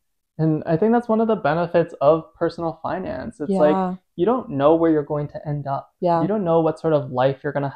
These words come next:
Speaker 1: have ten, twenty years down the line.
Speaker 2: Yeah.
Speaker 1: Like, you might have an idea, but, like, things are one hundred percent going to change.
Speaker 2: Absolutely.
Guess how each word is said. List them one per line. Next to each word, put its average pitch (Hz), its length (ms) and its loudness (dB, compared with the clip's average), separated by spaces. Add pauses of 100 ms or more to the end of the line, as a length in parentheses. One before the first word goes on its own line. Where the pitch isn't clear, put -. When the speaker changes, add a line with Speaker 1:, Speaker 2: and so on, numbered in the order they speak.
Speaker 1:
have 127 280 -8 (420)
ten, 151 340 0
twenty 147 360 -4
years 135 260 0
down 127 180 -6
the 131 60 -4
line. 127 440 -8
Speaker 2:
Yeah. 180 140 2
Speaker 1:
Like, 156 120 2
you 196 80 0
might 233 220 4
have 165 220 4
an 185 60 4
idea, 160 360 4
but, 180 160 2
like, - 180 2
things 214 200 2
are 185 220 4 (300)
one 202 260 4
hundred 240 260 4
percent 214 520 2
going 135 300 0
to 139 100 -14
change. - 460 -16
Speaker 2:
Absolutely. 185 640 -2